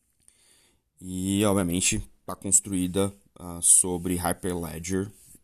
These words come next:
no caso aqui usando a tecnologia Fabric, né? É, por que que é tão legal essa solução pra essa indústria? É, vocês já devem ter escutado que quando acontece um avi-, um acidente de avião,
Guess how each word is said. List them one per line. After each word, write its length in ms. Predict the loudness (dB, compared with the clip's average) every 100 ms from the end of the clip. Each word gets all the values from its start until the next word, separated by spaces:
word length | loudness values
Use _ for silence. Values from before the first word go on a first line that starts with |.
| _ -20
no 140 | -16
caso 300 | -8 -4 -4
aqui 240 | -4 -10
usando 600 | 0 2 2 0 -4 -8 -12 _ _
a 200 | -20 -20
tecnologia 680 | -18 -18 -12 -8 -8 -6 -2
Fabric, 800 | 0 0 0 -4 -8 -14 -18 -20 _ _ _ _ -20
né? 180 | -20 -20 _ _ _ _ _ _ _ _ _ _ _ _
É, 520 | -12 -6 -4 -2 -2 -4 -8
por 120 | -16
que 120 | -14
que 100 | -10
é 40 | -8
tão 220 | -8 -2
legal 480 | 0 2 2 2 2
essa 180 | 2 4
solução 600 | 4 6 6 6 4 -6
pra 200 | -4 -2
essa 320 | 2 2 2
indústria? 560 | -2 -4 0 0 -2 -18 _ _ _
É, 400 | -20 -18 -16 -16 -18 -20 _ _ _ _ _ _ _ _ _ _ _ _
vocês 300 | 0 2 2
já 100 | 0
devem 220 | 0 -2
ter 140 | -4 -6
escutado 440 | -8 -6 -6 -6
que 100 | -8
quando 200 | -10 -10
acontece 520 | -8 -8 -2 2 2
um 120 | 0
avi-, 360 | -2 0 0 -2
um 140 | -4 0
acidente 320 | 0 0 -2
de 80 | -2
avião, 360 | 0 2 0